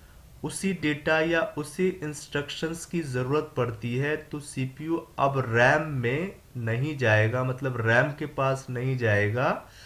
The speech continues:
उस data या इंस्ट्रक्शंस को fetch करने के लिए, बल्कि अब जो है, वो कैशे मेमोरी के पास जाएगा और कैशे मेमोरी में उसको जो भी information चाहिए रैम वाली,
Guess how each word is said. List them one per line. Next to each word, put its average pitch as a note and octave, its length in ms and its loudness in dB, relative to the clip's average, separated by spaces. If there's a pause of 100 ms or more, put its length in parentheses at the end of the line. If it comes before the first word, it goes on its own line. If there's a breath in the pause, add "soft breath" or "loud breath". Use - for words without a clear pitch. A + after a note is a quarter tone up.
(240 loud breath)
उस C3 200 -4
data A#2+ 360 0
या C#3 160 4
इंस्ट्रक्शंस C3 880 -4
को C#3+ 200 -6 (140)
fetch B2 220 0
करने A#2 360 -2
के A#2 220 -4
लिए, C#3 440 -2 (380 loud breath)
बल्कि C3 600 0 (220)
अब D#3 200 8
जो B2+ 240 0
है, B2+ 160 2
वो E3 520 0 (600 loud breath)
कैशे D3+ 380 2
मेमोरी C3+ 440 0
के C3 140 -4
पास A2+ 400 0
जाएगा A2 720 2 (440 loud breath)
और B2+ 320 -4
कैशे D3 360 0
मेमोरी B2+ 500 0
में D3 340 -2 (320)
उसको D3 380 -4
जो C#3 280 -2
भी F3+ 180 4
information C#3 800 -4
चाहिए C3+ 440 0
रैम B2 280 4
वाली, G#2+ 560 0